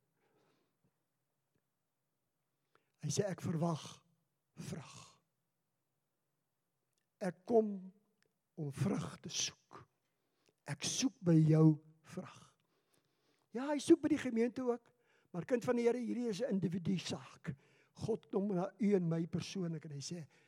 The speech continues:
"Ek soek by jou ook vrug." En ons moet seker maak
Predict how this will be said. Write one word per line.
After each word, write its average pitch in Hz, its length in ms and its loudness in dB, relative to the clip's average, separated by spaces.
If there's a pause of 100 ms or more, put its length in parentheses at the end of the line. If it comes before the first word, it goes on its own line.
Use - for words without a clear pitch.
(360)
"Ek - 140 -12
soek 156 260 -6
by 160 80 2
jou 156 340 2
ook - 160 -4
vrug." - 500 -10 (1300)
En 160 120 0
ons 262 260 4
moet 233 160 2
seker 269 480 4
maak 127 440 -8